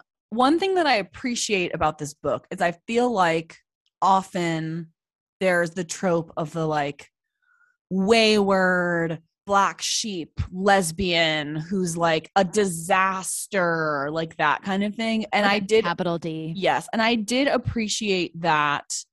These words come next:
Speaker 1: this character, although she does have the, like, she's kind of punk,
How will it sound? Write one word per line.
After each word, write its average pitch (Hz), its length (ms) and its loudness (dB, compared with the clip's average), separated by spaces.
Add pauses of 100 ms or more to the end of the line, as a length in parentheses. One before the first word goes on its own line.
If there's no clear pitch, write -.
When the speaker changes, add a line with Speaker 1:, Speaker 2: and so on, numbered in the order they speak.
(600)
Speaker 1:
this 214 260 0
character, 196 560 -2
although 180 320 0
she 180 220 -6
does 156 340 0
have 156 280 -2
the, 156 80 -6
like, 147 320 -4
she's - 320 -4
kind 220 280 -4
of 208 160 -8
punk, 214 540 0